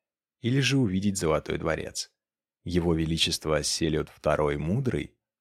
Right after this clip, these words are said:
расслабленно сидел на громадном троне, спинка которого уходила к украшенному бриллиантами звездному потолку могучим деревом, расписанным рисунками из драгоценных камней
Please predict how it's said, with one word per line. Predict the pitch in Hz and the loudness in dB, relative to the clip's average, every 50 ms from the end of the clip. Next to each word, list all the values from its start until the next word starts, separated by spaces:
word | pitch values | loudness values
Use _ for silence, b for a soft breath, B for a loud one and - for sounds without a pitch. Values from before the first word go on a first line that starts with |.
| _ | _
расслабленно | - - 85 82 - - - 143 156 147 143 131 120 110 | -2 -2 -2 0 -2 -2 -2 -2 0 0 0 0 0 0
сидел | - - 92 85 80 82 98 107 | -2 -2 -2 -2 0 2 2 2
на | 110 101 | 2 0
громадном | 87 87 82 76 76 78 76 76 76 85 87 90 | 0 0 -2 -2 0 0 -2 -2 -2 -2 -4 -4
троне, | - - 85 80 73 71 - - - - _ _ _ _ _ _ _ _ | -4 -2 -2 -2 -2 -2 -4 -10 -14 -16 _ _ _ _ _ _ _ _
спинка | - - - - 90 87 - - | -10 -8 -6 -4 -4 -2 -2 -2
которого | 76 - 76 - 95 98 113 110 101 85 78 82 - - _ _ _ _ _ _ - | -2 -2 -2 0 2 2 4 4 2 2 0 -2 -4 -8 _ _ _ _ _ _ -8
уходила | - 104 - - 92 85 - 95 104 117 113 98 | -6 -4 -2 -2 -2 0 0 0 2 2 2 2
к | 87 - - | 0 -2 -6
украшенному | - - - - - - - - 113 98 98 101 113 - - 135 127 127 127 123 110 | -8 -8 -8 -8 -10 -8 -4 -2 0 2 2 2 2 0 -2 -2 -4 -4 -4 -2 -2
бриллиантами | 107 107 104 98 95 90 90 95 101 - 110 104 95 | 0 0 2 2 2 2 2 0 0 0 0 0 0
звездному | 92 90 87 82 87 90 87 85 82 82 82 80 76 | 0 0 2 2 4 2 2 2 0 -2 -2 -4 -4
потолку | - 78 - 76 76 76 78 - - 107 | -6 -4 0 2 2 2 0 0 0 0
могучим | 110 104 85 82 78 85 82 - - 95 90 87 85 | 2 2 0 0 -2 -4 -2 -2 -2 -4 -2 -4 -4
деревом, | 82 90 85 78 73 67 64 62 - - 78 _ _ _ _ _ _ _ _ - | -2 0 0 0 0 0 -4 -6 -10 -14 -18 _ _ _ _ _ _ _ _ -6
расписанным | - 90 82 - - - 123 123 - - 117 104 92 82 | -4 -2 -2 -2 0 0 0 0 0 0 0 0 0 2
рисунками | 78 80 - - - 110 113 113 113 107 95 90 85 | 0 0 0 0 0 0 0 0 0 0 0 0 -2
из | - - 95 90 87 | -2 -4 -6 -6 -4
драгоценных | 90 87 87 85 90 85 82 - - 87 80 73 76 - - | -2 -2 0 0 0 0 0 0 -2 -2 -2 -2 -4 -6 -4
камней | - 82 78 78 80 82 92 107 117 123 135 - _ | -4 -2 -2 0 0 0 0 0 -2 -4 -6 -10 _